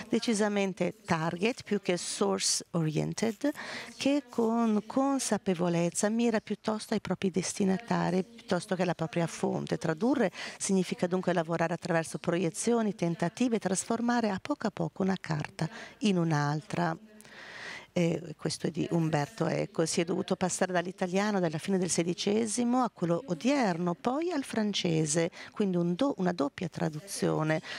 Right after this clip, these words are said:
La qualità scientifica ed esegetica della filologia è stata sacrificata in favore,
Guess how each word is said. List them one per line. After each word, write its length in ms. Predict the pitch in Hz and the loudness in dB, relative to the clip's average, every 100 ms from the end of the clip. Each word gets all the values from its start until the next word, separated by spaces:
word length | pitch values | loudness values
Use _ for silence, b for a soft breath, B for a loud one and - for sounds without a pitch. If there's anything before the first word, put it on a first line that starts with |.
| B | B
La 120 | 180 | -2
qualità 360 | - 175 175 180 | 2 0 2 -2
scientifica 760 | - 180 170 233 214 190 175 | 0 -4 0 0 2 0 0
ed 80 | 160 | -2
esegetica 720 | 170 170 160 220 226 190 175 | 0 0 0 -2 -2 -4 0
della 200 | 165 165 | 0 0
filologia 500 | - 180 180 175 247 | 0 2 2 2 0
è 20 | |
stata 300 | 233 180 175 | 0 -2 -2
sacrificata 960 | - 226 - 185 - 220 - 190 208 196 | -2 -2 -2 -4 -2 -2 0 0 0 -2
in 140 | 180 | -2
favore, 760 | - 214 170 165 165 175 202 | -2 -4 -2 0 0 2 0